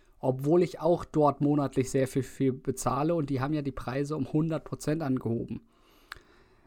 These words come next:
Ähm, das kommt nicht gut an, aber man kann sich halt auch irgendwie sozusagen nicht davor oder dagegen wehren, weil man möchte ja, wenn ich zum Beispiel, ich bin Fußballfan und ich möchte Fußball gucken,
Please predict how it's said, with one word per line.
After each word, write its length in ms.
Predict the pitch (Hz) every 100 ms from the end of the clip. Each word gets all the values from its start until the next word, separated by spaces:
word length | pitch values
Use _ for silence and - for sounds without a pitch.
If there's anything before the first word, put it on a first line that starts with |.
| _ _
Ähm, 1120 | 135 139 135 139 139 135 131 131 131 135 139 - - - - _ _ - - - -
das 320 | 147 147 -
kommt 180 | - 170
nicht 140 | 151
gut 160 | - 147
an, 260 | 143 233 302 - - - - _ _ - _ _ _
aber 560 | - 156 165 156 147 - - -
man 180 | 156 -
kann 200 | 156 175
sich 200 | 165 160
halt 180 | 170
auch 120 | - 165
irgendwie 720 | 180 175 170 185 185 - - _ _ _ _ -
sozusagen 960 | 160 170 - 156 160 185 180 185 180
nicht 360 | 170 180 - -
davor 800 | 165 - 180 180 175 175 175 - _ _ _ _ _ _ _
oder 200 | 160 147
dagegen 440 | 147 139 147 143
wehren, 440 | 143 220 156 120 120
weil 480 | 120 127 139 147 131
man 200 | 151 135
möchte 280 | 139 -
ja, 240 | 165 156 151
wenn 100 | 151
ich 160 | 143
zum 100 | -
Beispiel, 220 | 151 143 147
ich 80 |
bin 100 | 143
Fußballfan 600 | 139 156 - 156 165 165
und 40 | 156
ich 120 | 147
möchte 200 | 151 147
Fußball 360 | - 160 - 156
gucken, 340 | 170 - 180